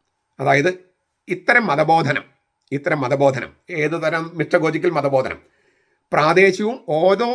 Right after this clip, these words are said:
ദേശരാഷ്ട്രത്തിനും പശ്ചാത്തലത്തിൽ തയ്യാറാക്കപ്പെടുന്ന മതബോധന പുസ്തകങ്ങളിലൂടെ അവതരിപ്പിക്കണം. അതൊക്കെ അതാത്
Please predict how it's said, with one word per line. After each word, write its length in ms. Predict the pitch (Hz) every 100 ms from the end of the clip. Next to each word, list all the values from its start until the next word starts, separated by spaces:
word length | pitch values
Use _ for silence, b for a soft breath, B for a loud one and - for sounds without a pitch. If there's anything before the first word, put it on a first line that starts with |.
| 254 -
ദേശരാഷ്ട്രത്തിനും 640 | 143 160 196 180 202 185
പശ്ചാത്തലത്തിൽ 600 | 160 - 175 165 180 190 202
തയ്യാറാക്കപ്പെടുന്ന 720 | 139 160 165 175 - 175 175 330 - b b
മതബോധന 500 | 160 170 226 226 226 226
പുസ്തകങ്ങളിലൂടെ 640 | 156 - 185 156 143 139
അവതരിപ്പിക്കണം. 560 | 135 127 127 135 90 - _ _
അതൊക്കെ 240 | 143 151 147
അതാത് 300 | 143 147